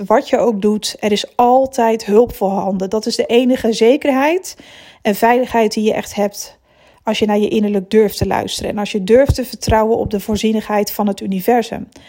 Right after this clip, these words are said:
Dus dit, dit zijn mijn stappen voor jou. Ze zijn zo simpel. Het zakelijke stuk, je omzet voor het hele jaar, hoppa, wat wil je naar binnen slepen? Wat durf je te ontvangen? Wat, wat, wat, wat verdien, wat verdien jij?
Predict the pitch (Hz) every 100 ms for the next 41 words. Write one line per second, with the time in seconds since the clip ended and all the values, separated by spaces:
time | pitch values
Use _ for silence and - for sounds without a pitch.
0 | - - - - - 220 311 - 285 294
1 | - 269 240 233 - 311 359 320 226 202
2 | 190 185 220 269 262 269 302 311 - 330
3 | - - - _ _ _ _ _ _ _
4 | _ _ _ 220 226 320 359 370 269 262
5 | - 220 196 - 214 - 339 339 311 302
6 | - 277 262 269 269 247 254 262 214 294
7 | 294 214 196 220 254 262 240 233 294 330
8 | - 277 285 254 214 196 185 320 330 277
9 | 262 226 226 - 247 285 269 226 214 214
10 | 220 - 220 226 226 233 - - 233 233
11 | - 214 226 254 - _ _ 233 254 -
12 | 214 247 339 214 - 202